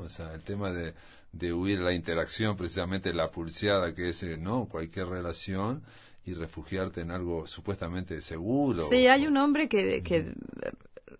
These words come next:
Speaker 2: el testimonio de, que se recoge de él es que por qué le gustan las muñecas. La muñeca no lo ve a él. Él la ve a ella y
Speaker 1: Claro.
Speaker 2: él no,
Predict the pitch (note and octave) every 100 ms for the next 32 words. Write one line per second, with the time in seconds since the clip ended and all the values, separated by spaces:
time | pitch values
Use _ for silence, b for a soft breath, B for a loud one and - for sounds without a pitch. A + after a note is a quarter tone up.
0 | - F#3 F3+ F#3+ F#3 G#3 B3 B3 G#3+ F#3+
1 | - - F#3 F3+ F3 F3 G#3 A#3+ A#3+ G#3+
2 | B3+ C#4 C#4 - G3 F3+ F#3 F3+ B3 C#4
3 | C4 A3 G#3 F#3+ G3+ A3 G#3+ G3+ G#3+ B3+
4 | B3+ C#4+ C#4 - - G3+ A3 A#3 F#3+ A3+
5 | G#3+ D#3+ D3 D3+ D3+ - - - A3 B3+
6 | B3+ G3 E3+ F3 F3 E3 E3+ - F#3 G3+
7 | - - - - F#3 F3+ F#3 - F#3